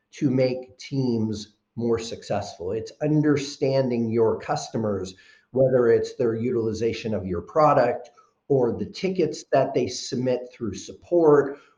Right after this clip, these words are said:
or the marketing content that they ingest or the conversations that they have with your sales reps or support team. It is taking that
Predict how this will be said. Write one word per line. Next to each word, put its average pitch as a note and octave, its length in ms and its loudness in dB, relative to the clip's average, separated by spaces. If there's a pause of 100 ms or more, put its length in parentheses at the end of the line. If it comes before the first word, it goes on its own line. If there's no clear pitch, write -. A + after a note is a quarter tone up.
or A#2+ 220 2
the G#2+ 140 -2
marketing D3 760 4
content C3+ 640 0
that G#2 220 0
they F#2 140 -4
ingest G2 680 0 (460)
or B2+ 160 -2
the A2 100 -6
conversations C#3+ 1160 0
that A#2+ 200 0
they A2 140 0
have B2+ 440 0
with G#2 200 -2
your G2 160 -6
sales D#3 580 2
reps C#3+ 400 2
or - 160 -8
support - 540 -8
team. D#3 280 -6 (380)
It D#3 140 2
is - 280 2
taking G#3+ 500 0
that D#3 180 4